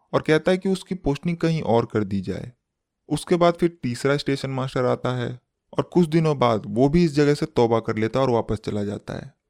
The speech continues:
और कहता है कि उसकी पोस्टिंग पूरे भारत में कहीं भी कर दी जाए, वो चला जाएगा, पर वो वापस बेगुन कोडा रेलवे स्टेशन नहीं जाएगा। जब ये बात उस स्टेशन और स्टेशन से पूरे बेगुन कोडार में फैली कि स्टेशन पर कोई भूत है, कोई लड़की है,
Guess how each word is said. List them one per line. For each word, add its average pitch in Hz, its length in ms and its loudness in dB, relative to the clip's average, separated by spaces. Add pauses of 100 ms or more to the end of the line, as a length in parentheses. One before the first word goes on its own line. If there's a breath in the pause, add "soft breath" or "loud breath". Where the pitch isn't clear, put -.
(200)
और 151 160 0
कहता 170 240 4
है 190 80 2
कि 202 120 -2
उसकी 196 220 -2
पोस्टिंग 185 420 -2
पूरे 180 280 0
भारत 165 360 0
में 180 100 0
कहीं 160 280 2
भी 170 120 0
कर 131 180 0
दी 113 140 -4
जाए, 101 300 -4
वो 139 180 -2
चला 127 280 0
जाएगा, 98 480 -4 (420)
पर 151 120 8
वो 180 180 6
वापस 170 280 2
बेगुन 143 400 0
कोडा 151 260 2
रेलवे 135 340 0
स्टेशन 123 320 -4
नहीं 107 240 0
जाएगा। - 520 -10 (960)
जब 156 180 0
ये 190 120 2
बात 175 240 2
उस - 200 -4
स्टेशन 123 580 -2 (200)
और 143 120 0
स्टेशन 160 400 -2
से 180 120 -2
पूरे 160 320 2
बेगुन 143 360 -2
कोडार 127 420 0
में 135 140 -6
फैली 107 340 -2
कि 143 180 -4
स्टेशन 139 380 -4
पर 135 120 -4
कोई 143 200 -4
भूत 117 360 -6
है, 143 60 0
कोई 135 180 -2
लड़की 110 400 -4
है, 95 240 -6